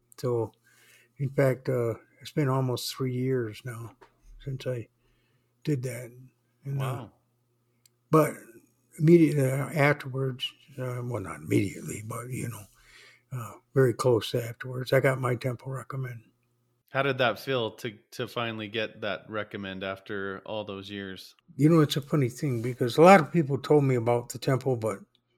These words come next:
Speaker 1: I'm thinking it don't really mean nothing, you know. But when you go there, the whole thing is so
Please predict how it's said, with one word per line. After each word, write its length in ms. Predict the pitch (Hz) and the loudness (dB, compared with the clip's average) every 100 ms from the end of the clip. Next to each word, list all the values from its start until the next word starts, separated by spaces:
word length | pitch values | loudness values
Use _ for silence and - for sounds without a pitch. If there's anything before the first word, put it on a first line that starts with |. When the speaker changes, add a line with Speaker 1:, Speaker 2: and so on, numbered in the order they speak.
| _ _ - - - | _ _ -20 -20 -20
Speaker 1:
I'm 160 | - - | -20 -8
thinking 400 | - 113 107 120 | -6 -6 -8 -6
it 60 | |
don't 220 | 120 120 113 | -2 -2 -4
really 200 | 113 113 | -6 -4
mean 240 | 117 113 | -2 -2
nothing, 340 | 113 107 - 117 | -4 -6 -8 -10
you 100 | 113 | -6
know. 240 | 113 104 _ _ _ _ _ _ _ - | -6 -8 _ _ _ _ _ _ _ -10
But 140 | 120 | 2
when 140 | 139 | 6
you 100 | 139 | 6
go 280 | 135 143 170 | 8 10 10
there, 560 | 170 185 190 185 143 - _ _ _ _ _ - - _ | 10 6 6 2 0 -10 _ _ _ _ _ -20 -20 _
the 300 | - 127 113 | -8 -6 -6
whole 720 | - - 151 151 160 147 139 _ _ _ _ _ _ _ _ _ _ - - - | -10 4 6 6 4 0 -4 _ _ _ _ _ _ _ _ _ _ -20 -20 -10
thing 300 | - 160 123 | -2 0 0
is 160 | 110 - | -4 -8
so 760 | - - - 156 139 123 113 | -8 -4 6 8 8 4 -2